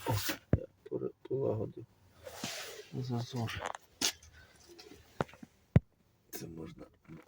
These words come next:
чиститься. Дах звідси нормальний. Не знаю, подушку не буду там відривати при людині. Так, відкрили капот.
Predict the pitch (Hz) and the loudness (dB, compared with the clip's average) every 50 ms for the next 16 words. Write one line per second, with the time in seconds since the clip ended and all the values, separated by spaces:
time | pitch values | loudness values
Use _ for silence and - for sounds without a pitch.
0 | - - - - - - - - - - - 135 - - - - - - - - | -4 -4 -6 -12 -14 0 2 2 2 4 2 4 4 2 2 0 -4 -2 2 6
1 | 131 117 - - - - - - - - - - - - - - - - - - | 6 8 8 6 2 -2 -10 -20 -20 -20 -18 -18 -18 -18 -20 -20 6 8 8 8
2 | - - - - - - - - 139 147 156 160 147 143 - - - - - - | 8 4 -20 -20 -20 -16 -2 2 2 4 6 6 6 6 4 0 -2 -2 -2 -2
3 | - - - 135 135 147 - - - - 143 139 131 127 131 135 156 175 185 180 | -2 2 4 6 6 6 6 4 6 8 10 10 10 10 10 10 10 10 10 10
4 | 165 143 131 127 - - - - - - - - - - - - - - - - | 8 8 6 6 2 -2 -10 -12 -10 -10 -10 -10 -10 -10 -8 -6 -4 -4 -4 -6
5 | - - - 143 139 - 131 120 113 110 107 - - 135 135 131 135 120 - - | -8 -4 -4 2 4 6 8 10 10 8 8 6 8 8 8 8 8 8 6 4
6 | - - - - - - - - - - - 143 135 131 - 180 180 180 151 - | 4 2 2 0 -2 -6 -12 -12 0 8 10 12 12 12 12 12 12 12 12 12
7 | 143 131 127 135 135 135 143 139 127 127 127 127 - - 156 151 156 156 147 143 | 12 12 12 12 12 12 12 12 12 12 12 12 12 8 10 12 12 12 12 12
8 | 143 143 147 135 143 160 135 127 - - - - - - - - - - - - | 12 12 12 12 12 12 10 10 6 0 -14 -18 -20 -20 -20 -20 -20 -20 -20 -20
9 | - - - - - - - - - - - - - - - - - - - - | -20 -20 -20 -20 -20 -20 -20 -20 -20 -20 -20 -20 -20 -20 -20 -20 -20 -20 -12 -6
10 | - 127 120 - 151 - - - - - - - 269 320 - - - - - - | -4 -4 -2 0 0 0 0 0 0 2 6 6 8 8 6 6 6 6 6 6
11 | - - - - - - - - - - - - - - - - - - - - | 4 4 4 2 0 0 -6 -18 2 4 4 4 4 0 -20 -6 -4 -4 -4 -4
12 | - - - - - - - - - - - - 123 110 104 - - - 120 - | -8 -16 -14 -14 -12 -12 -6 0 0 4 6 8 8 8 6 4 0 -2 -2 -2
13 | - - 139 135 147 143 131 120 - - 139 131 - - 185 220 247 - - - | 6 8 12 12 12 12 12 10 8 8 6 6 8 10 10 12 12 10 6 -2
14 | - | -6